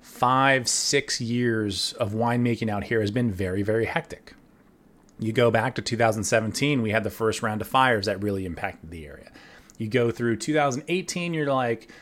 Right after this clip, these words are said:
"All right, not so bad." You go into two thousand nineteen, not so bad. Twenty twenty is a mess for everybody. We also have another round of fires.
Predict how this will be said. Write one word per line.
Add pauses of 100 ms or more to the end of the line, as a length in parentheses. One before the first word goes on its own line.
(140)
"All
right,
not
so
bad."
You
go
into
two
thousand
nineteen,
not
so
bad.
Twenty
twenty
is
a
mess
for
everybody. (180)
We
also
have
another
round
of
fires.